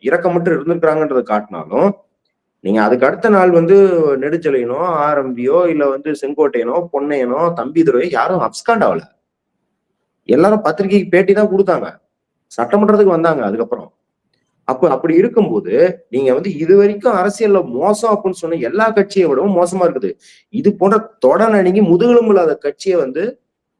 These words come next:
தமிழ்நாடு பார்த்தது கிடையாது. ஏன்னா இது ஒரு கட்சியே கிடையாது, இது ஒரு மாப் கல்ட். ஏன்னா நீங்க ஆதவ அர்ஜுனா அவர்கள் போட்ட ட்வீட்டை பாருங்க, பதினொன்றரை மணிக்கு, "நேபாளை போல ஒரு புரட்சியை இங்கே நிகழ்த்த வேண்டும், இளைஞர்கள் வீதிக்கு இறங்க வேண்டும்" அப்படின்னு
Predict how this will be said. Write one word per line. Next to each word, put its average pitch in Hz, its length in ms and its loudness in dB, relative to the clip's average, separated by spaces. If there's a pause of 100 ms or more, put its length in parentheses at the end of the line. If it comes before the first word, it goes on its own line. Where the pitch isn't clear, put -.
(120)
தமிழ்நாடு 208 500 2
பார்த்தது 190 360 0
கிடையாது. 113 380 -4
ஏன்னா 123 460 -10
இது 117 120 -10
ஒரு 151 140 -14
கட்சியே 98 400 -6
கிடையாது, 85 540 -8
இது 127 140 -4
ஒரு 120 160 2
மாப் 117 560 -4 (140)
கல்ட். 92 240 -8 (720)
ஏன்னா 101 640 0 (260)
நீங்க 101 200 -2
ஆதவ 180 380 2
அர்ஜுனா 131 200 0
அவர்கள் 110 280 0
போட்ட 127 260 -4
ட்வீட்டை 170 280 0
பாருங்க, 95 380 -4
பதினொன்றரை 110 340 -4
மணிக்கு, 92 640 -6 (180)
"நேபாளை 196 640 2
போல 113 280 0
ஒரு 131 260 -6
புரட்சியை 147 440 -2
இங்கே 110 220 -4
நிகழ்த்த 110 380 -6
வேண்டும், 90 280 -8
இளைஞர்கள் 135 560 -2
வீதிக்கு 156 360 -6
இறங்க 90 200 -6
வேண்டும்" 76 380 -10
அப்படின்னு 113 260 -14